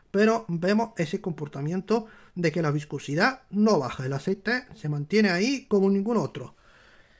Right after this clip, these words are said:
Entonces, eso automáticamente vemos de que no tiene ningún comportamiento negativo, en todo caso diría positivo. Y bien, me gustaría matizar el consumo del aceite. Si os fijáis, el usuario refleja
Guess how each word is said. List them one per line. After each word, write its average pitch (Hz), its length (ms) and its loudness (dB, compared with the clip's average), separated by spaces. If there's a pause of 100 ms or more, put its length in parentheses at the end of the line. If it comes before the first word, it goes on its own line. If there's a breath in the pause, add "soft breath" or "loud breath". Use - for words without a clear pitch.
Entonces, 190 600 -6 (140)
eso 214 280 -2
automáticamente 185 1200 -4 (180)
vemos 196 460 -2 (180)
de 170 340 -6
que 151 360 -10 (220)
no 175 180 2
tiene 175 240 -2
ningún 160 320 -4
comportamiento 151 760 -6
negativo, 160 640 -4 (320 loud breath)
en 151 220 -8
todo 180 260 0
caso 196 460 -6
diría 151 400 -6
positivo. - 560 -8 (480 soft breath)
Y 294 140 -2
bien, 285 280 -2
me 208 140 0
gustaría 247 720 -2
matizar 226 880 0
el 180 320 -4
consumo 220 380 -4
del 202 100 0
aceite. 151 460 -4
Si - 120 -10
os 151 140 -6
fijáis, 240 560 -2
el 165 80 -4
usuario 208 600 -2
refleja 175 580 -4